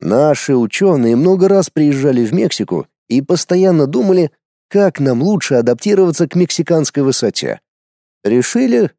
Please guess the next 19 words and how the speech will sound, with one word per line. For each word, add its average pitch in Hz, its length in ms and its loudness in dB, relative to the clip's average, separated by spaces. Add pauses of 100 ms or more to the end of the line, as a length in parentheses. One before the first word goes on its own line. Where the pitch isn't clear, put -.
что 123 240 -4
домашние 117 500 0
сборы 127 460 2
перед 120 260 -2
Мехико 160 480 -2
спортсмены 156 720 -2
будут 196 320 0 (120)
тоже 190 360 2
проводить 127 540 0
в 101 40 -8
горах. 80 460 -4 (540)
Но 104 180 0
всё 113 180 -2
равно 110 280 2
не 156 140 2
удалось 151 360 2
всё 151 200 -2
правильно 135 500 0
рассчитать. - 580 -2